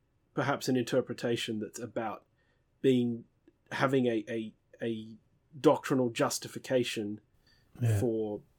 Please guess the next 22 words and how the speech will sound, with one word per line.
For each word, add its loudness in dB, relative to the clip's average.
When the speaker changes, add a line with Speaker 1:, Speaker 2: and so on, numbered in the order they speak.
Speaker 1:
X, -10
Y, -8
or -10
Z. -16
Speaker 2:
So 12
I 12
think 8
there's 8
something 10
interesting, 10
Cam. 8
It 6
could 12
just 12
be 12
that 6
the 10
author, 12
by 12
being 12
able 12
to, 12